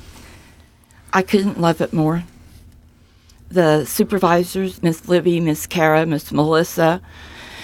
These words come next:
Miss Lynette, and I know I'm gonna leave somebody out, but they have all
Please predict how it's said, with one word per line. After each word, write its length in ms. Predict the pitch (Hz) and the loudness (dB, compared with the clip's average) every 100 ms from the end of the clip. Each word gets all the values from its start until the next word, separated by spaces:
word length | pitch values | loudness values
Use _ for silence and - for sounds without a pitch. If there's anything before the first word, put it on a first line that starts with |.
| - - - - | -18 -16 -18 0
Miss 260 | 208 202 208 | 0 0 -2
Lynette, 520 | 208 202 202 196 - _ _ - _ _ _ _ _ _ _ _ | -2 0 0 -2 -4 _ _ -20 _ _ _ _ _ _ _ _
and 200 | - 190 | -4 0
I 60 | 175 | 0
know 140 | 175 | 0
I'm 100 | 160 | -2
gonna 140 | 156 147 | 0 -2
leave 120 | 147 | -2
somebody 380 | - 147 143 147 | -2 -2 0 0
out, 240 | 135 - | 0 -2
but 160 | 185 170 | -4 -2
they 140 | 180 | 0
have 180 | 185 180 - | 0 -2 -2
all 280 | 175 175 | -2 0